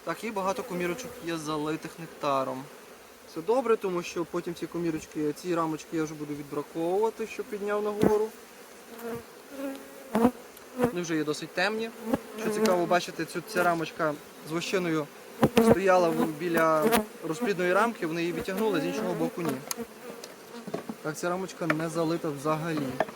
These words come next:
Так, ця сім'я слабше працює. Обернув цю рамку і ставлю назад. Ставлю назад рамочку, яку тру відкладав на бік.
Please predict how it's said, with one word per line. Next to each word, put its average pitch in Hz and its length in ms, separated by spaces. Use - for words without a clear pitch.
Так, 139 260
ця 170 80
сім'я 175 280
слабше 165 320
працює. 175 580
Обернув 175 400
цю 170 100
рамку 214 460
і 202 40
ставлю 180 400
назад. 175 380
Ставлю 240 280
назад 185 260
рамочку, 180 540
яку - 200
тру 165 240
відкладав 160 500
на 165 80
бік. 151 180